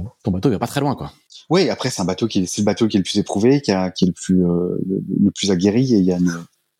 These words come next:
Speaker 2: parmi ceux qui ont la, le maximum de vitesse, donc c'est pas, euh, c'est pas, c'est, c'est pas une surprise, et,
Speaker 1: Mm-hmm.
Speaker 2: et c'est, et c'est beau d'être, d'être au rendez-vous.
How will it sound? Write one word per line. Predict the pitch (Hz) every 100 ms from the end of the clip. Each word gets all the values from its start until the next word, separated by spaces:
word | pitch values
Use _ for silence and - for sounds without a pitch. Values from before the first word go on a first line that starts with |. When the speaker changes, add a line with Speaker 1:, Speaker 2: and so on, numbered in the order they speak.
| _ _
Speaker 2:
parmi | 110 110
ceux | - -
qui |
ont | 101
la, | 95
le | 98
maximum | 98 - 107 98
de |
vitesse, | 92 - 131
donc | 101 - - - - - - -
c'est | - 120
pas, | 120 123 107
euh, | 101
c'est | 98 - -
pas, | 98 95 90 90 87 82 85 - - - -
c'est, | - 139
c'est | -
pas | 127
une | 117
surprise, | 107 - 156 139
et, | 104
Speaker 1:
Mm-hmm. | 98 98 107
Speaker 2:
et |
c'est, | - 196 -
et | -
c'est | -
beau | 101 117
d'être, | 107 -
d'être | 95 95 98
au |
rendez-vous. | 92 95 104